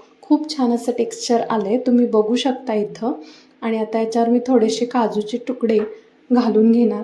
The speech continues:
आहे. मी आ-, आधीच ते कट करून ठेवलेले होते. आणि आता हे आईस्क्रीमचे स्लाइस करून मी एका बाउलमध्ये काढून घेते. तर तुम्ही बघू शकता इथं आपला आईस्क्रीम तयार झालेला आहे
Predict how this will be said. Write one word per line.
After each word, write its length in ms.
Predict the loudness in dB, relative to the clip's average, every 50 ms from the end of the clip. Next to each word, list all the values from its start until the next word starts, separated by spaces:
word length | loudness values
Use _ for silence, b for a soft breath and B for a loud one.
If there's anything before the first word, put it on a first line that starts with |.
| -6 -6
आहे. 320 | -6 -4 -2 -4 -4 -4 -4 -8 -14 -18 -12 -4
मी 120 | 0 0 0
आ-, 140 | 2 0 -2 0 -2
आधीच 360 | 0 2 2 0 0 2 0
ते 80 | 0
कट 180 | 2 2 0 -2
करून 440 | -2 -4 -4 -4 -2 -2 -2 -2 -2
ठेवलेले 460 | -2 -2 -2 -2 -2 -2 -2 -2 -4
होते. 440 | -2 -2 -4 -6 -6 -8 -8 -8 -8 -8 -10 B B B B B B B B B B
आणि 200 | -4 -2 -2 -2
आता 360 | -2 0 0 0 0 0 -4 -6
हे 120 | -2 2 2
आईस्क्रीमचे 580 | 4 4 2 0 0 2 4 6 6 4 2
स्लाइस 440 | 0 2 2 4 4 4 2 0 -2
करून 320 | 0 2 4 4 4 2 2 0 -4 -8 -10 -14 -6 -2
मी 120 | 0 0
एका 220 | 2 2 0 -2 -2 -2 -6 -14 -8 -2
बाउलमध्ये 560 | 2 4 4 4 6 4 4 4 2 2 2 0
काढून 400 | 0 2 0 0 0 0 -4 -4
घेते. 420 | -4 -6 -6 -6 -10 -16 -16 B B B B B B B B
तर 60 | -8
तुम्ही 280 | -6 -2 0 0 2 2
बघू 280 | 2 2 2 2 2 2
शकता 380 | 2 2 0 0 0 -2 0
इथं 420 | 0 0 0 -2 -4 -4 -6 -6 -4
आपला 320 | -6 -6 -4 -2 0 2
आईस्क्रीम 520 | 2 2 0 0 -4 -10 -8 -6 -6 -6 -6 -6
तयार 240 | -4 -4 -2 0 0
झालेला 400 | 0 0 2 2 2 2 2 0
आहे 320 | -2 -4 -4 -6 -6 -6